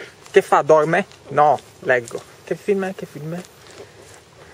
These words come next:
C'è una cavalletta enorme.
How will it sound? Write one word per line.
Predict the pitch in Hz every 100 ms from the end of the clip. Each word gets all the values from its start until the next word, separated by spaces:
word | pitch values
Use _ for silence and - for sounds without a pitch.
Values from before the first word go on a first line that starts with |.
| - - - - _ _ _ _ _ _ - - 185
C'è |
una | 196
cavalletta | 190 196 196 196 226 214 -
enorme. | 143 190 294 226 127 123